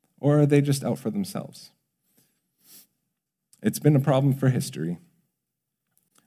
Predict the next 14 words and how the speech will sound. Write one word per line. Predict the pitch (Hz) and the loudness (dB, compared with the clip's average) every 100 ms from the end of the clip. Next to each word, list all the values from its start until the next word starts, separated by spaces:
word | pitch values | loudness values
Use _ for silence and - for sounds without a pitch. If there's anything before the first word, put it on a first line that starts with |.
| - | -8
but | 104 120 | 0 2
not | 123 120 | 4 4
in | 113 | 2
the | 107 | 0
kingdom | - 110 104 107 | -2 -4 -2 -2
of | 107 | -4
heaven. | 135 147 - - _ _ _ _ _ _ _ _ _ _ _ _ | -4 -6 -8 -18 _ _ _ _ _ _ _ _ _ _ _ _
So | - - 139 | -2 2 4
as | 139 147 | 4 4
the | 185 | 4
man, | 120 104 98 123 - - _ _ _ _ - | 4 0 -2 -4 -8 -18 _ _ _ _ -10
as | 104 101 | -6 -4
the | 98 | -4
head, | - 113 117 | -2 -2 -2